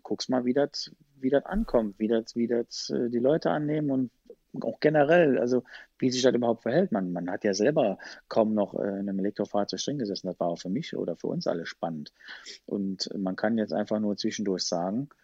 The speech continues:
dass alle, alle, die mit dem Elektro-Golf unterwegs sind, sind begeistert. Da gibt's wirklich keinen, der sagt, "Oh nee, das hier will ich nicht." Das sind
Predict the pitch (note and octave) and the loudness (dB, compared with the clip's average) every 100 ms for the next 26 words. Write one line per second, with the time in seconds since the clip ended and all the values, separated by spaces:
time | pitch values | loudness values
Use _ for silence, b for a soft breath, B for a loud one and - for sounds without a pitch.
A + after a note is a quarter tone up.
0 | b b b A2 - - D#3+ G3 G2 - | b b b -2 0 4 6 8 6 0
1 | _ _ _ - D3 E3+ A2+ G#2+ B2 A2+ | _ _ _ -2 2 4 2 2 2 4
2 | A#2 A#2+ A2+ G#2 C3 F3+ A#2+ G2 F#2+ A#2+ | 4 0 0 2 2 2 0 0 2 4
3 | A2+ - G#2+ G2+ D#3 - - D#2 - _ | 2 2 0 2 2 0 -8 -12 -14 _
4 | _ _ _ _ _ _ _ - _ A#2 | _ _ _ _ _ _ _ -20 _ -4
5 | G#2+ G2+ F#2+ F2+ - - - _ _ _ | -2 0 0 0 -4 -8 -16 _ _ _
6 | b b b b - G#2+ C#3+ - - - | b b b b 6 6 4 2 -4 -4
7 | _ - D3 D3+ - - - - D#3 E3 | _ 4 4 4 0 -6 -4 2 4 4
8 | D#3 D3+ C3+ C3 C3 - - A2+ G2+ G2 | 4 4 4 4 2 0 0 2 2 2
9 | F#2+ - F2+ E2+ - - - G#2+ - C3 | -2 -2 0 0 -2 -6 -12 -12 -6 -6